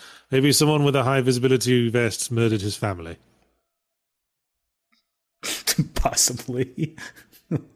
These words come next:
Speaker 1: Scavenger gives ten U S dollars to say, "Being older, I recall hype from the eighties and nineties, but nothing to today's levels. Games get hype, games fail to please, death, death threats get sent. Of course, back then we got hype through T V and print."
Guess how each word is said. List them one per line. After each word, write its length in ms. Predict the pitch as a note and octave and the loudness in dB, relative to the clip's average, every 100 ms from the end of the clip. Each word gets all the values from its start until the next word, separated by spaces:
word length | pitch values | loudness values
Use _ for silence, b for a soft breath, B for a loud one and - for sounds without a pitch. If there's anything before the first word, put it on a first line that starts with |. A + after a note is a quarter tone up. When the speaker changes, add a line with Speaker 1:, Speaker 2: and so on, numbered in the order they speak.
| - - B B B B B B B B _ _ _ _ - C#3 - | -10 -10 B B B B B B B B _ _ _ _ -12 -12 -8
Speaker 1:
Scavenger 800 | - - A#3+ A3 F#3+ C#3+ D3 C3+ | -6 0 4 6 4 4 4 4
gives 240 | A#2+ C#3 B2 | 2 2 2
ten 240 | D#3+ E3+ | 2 4
U 160 | E3 D#3+ | 4 4
S 80 | C#3 | 4
dollars 460 | E3 D3 B2+ A2 | 4 4 4 2
to 100 | B2+ | -2
say, 380 | A2 B2+ B2 A#2+ | 0 0 2 2
"Being 340 | A#2 A3 C4 | 2 0 0
older, 300 | D#3 C#3 C#3 | 0 0 2
I 160 | D#3 E3 | 0 2
recall 400 | A3+ - F3+ E3 | 0 0 2 2
hype 240 | - E3 | 0 -2
from 140 | - C#3+ | -2 -2
the 80 | C#3+ | 0
eighties 240 | D3+ D3 | 0 -2
and 100 | B2+ | -2
nineties, 340 | C3 B2+ A#2 G#2+ | -2 0 -2 -2
but 120 | A2 | -2
nothing 260 | E3 B3 G3 | -2 -2 -4
to 140 | - | -6
today's 360 | D3+ F3 F3+ D3+ | -4 0 0 0
levels. 360 | D3+ G#2 F#2 | -2 -4 -8
Games 280 | - C#3+ D3+ | -2 -2 0
get 160 | D3 C3 | -2 0
hype, 240 | E3 F3 | 0 0
games 220 | D3+ C3+ | -2 -2
fail 180 | B2+ A#2+ | 0 -2
to 80 | A2 | 0
please, 300 | D3+ D#3+ C#3 | 2 4 4
death, 220 | C3+ A#2 _ _ | 0 -4 _ _
death 260 | F3+ F3 - | 0 0 -2
threats 300 | C#3 A2+ - | -2 -2 -2
get 180 | A2+ G2 | -4 -4
sent. 320 | - G#2+ E2 - b b b b - | -4 -4 -6 -20 b b b b -10
Of 80 | G#2+ | -2
course, 160 | A#2+ | 0
back 180 | A#2+ A#2+ | 0 0
then 160 | C3+ B2 | 0 2
we 100 | A#2+ | 2
got 160 | B2 - | 0 0
hype 200 | B2+ - | -2 -2
through 140 | A#2+ | -4
T 160 | C#3 B2 | 0 0
V 120 | A#2+ | 0
and 120 | A#2 | 0
print." 280 | - B2+ | 0 -2